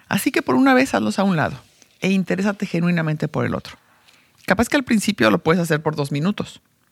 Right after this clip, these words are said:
y luego por cinco y después llegarás a diez minutos. Poco a poco irás teniendo estas ganancias. Entre menos pensemos en nosotros, más estaremos disponibles para los demás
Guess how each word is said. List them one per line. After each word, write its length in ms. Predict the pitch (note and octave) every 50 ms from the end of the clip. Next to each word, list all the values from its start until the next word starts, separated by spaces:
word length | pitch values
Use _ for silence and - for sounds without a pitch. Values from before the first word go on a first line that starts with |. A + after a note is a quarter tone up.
| _ _ -
y 80 | - G3+
luego 220 | G3+ G#3+ A3+ A#3+
por 160 | A#3 A#3+ G#3+
cinco 400 | G#3 - D4+ F#4+ - - E4 - _ _ _ _ _ -
y 80 | -
después 260 | F#3 F3 - F#3 F#3+
llegarás 300 | F#3+ F#3+ F3+ E3 E3+ F3
a 60 | F3+ E3
diez 200 | E3+ D#3+ D#3+ D#3+
minutos. 460 | D#3+ D#3 E3+ - - - - - - _ _ _ _ _ - - - - - - _
Poco 240 | - - A#2+ - F3
a 60 | F3
poco 200 | - E3+ - -
irás 180 | E3 D#3 F3 E3+ -
teniendo 320 | - D#3 D3+ D3+ D3+ D3+
estas 200 | D3 - - B2+
ganancias. 560 | A2+ A2+ A2+ A#2 F2 E2 - - - - - - _ _ - - - - - - - _
Entre 380 | - F#3+ G3 F#3 - F#3 F#3+ F#3+
menos 320 | G3+ G#3+ A3+ B3+ D#4 E4
pensemos 520 | - - F#3+ F#3+ F3+ - E3+ F3 F3+ F#3 -
en 80 | D#3+
nosotros, 600 | D3 B2+ - - A#2 - - - C4 F4 - - - _ _ _ - - - - - - _
más 360 | - - F3+ F3+ F3+ G#3 A3
estaremos 420 | A#3+ A3+ - F3 E3 E3 E3+ F3 F3
disponibles 760 | E3+ D#3+ - - C#3+ D3 C#3+ D3 C#3+ D3+ F#3+ - - - - _ - _
para 180 | - D3+ C3+ C3
los 140 | C3 C3 B2
demás 420 | B2+ A2+ - - - - - -